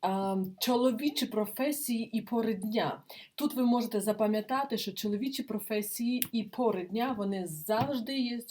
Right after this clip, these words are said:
чоловічого роду. І завжди мають артикль der. Наприклад, der Lehrer, вчитель,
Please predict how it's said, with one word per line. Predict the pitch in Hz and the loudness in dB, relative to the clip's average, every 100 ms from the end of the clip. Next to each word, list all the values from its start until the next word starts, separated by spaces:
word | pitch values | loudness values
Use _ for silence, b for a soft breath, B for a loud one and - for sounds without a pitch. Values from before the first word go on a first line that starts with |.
| - | -10
чоловічого | - 220 226 214 202 196 180 170 165 | -4 0 2 2 -2 -8 -8 -4 -2
роду. | 131 - - B B B B - | -2 -4 -16 B B B B 0
І | 226 | 2
завжди | 196 185 180 247 | 2 0 0 0
мають | 233 233 233 - | 2 2 0 -4
артикль | 180 214 208 208 - | -6 -6 -4 -4 -4
der. | 160 156 160 90 60 - B B B B | -4 0 0 0 -6 -12 B B B B
Наприклад, | 202 262 202 151 - - B B | 0 2 0 -4 -8 -14 B B
der | 165 160 262 285 285 - | -4 0 2 2 -2 0
Lehrer, | 202 208 185 143 131 - _ _ | 4 4 4 2 -4 -8 _ _
вчитель, | - 196 - 127 | -4 -2 -2 -8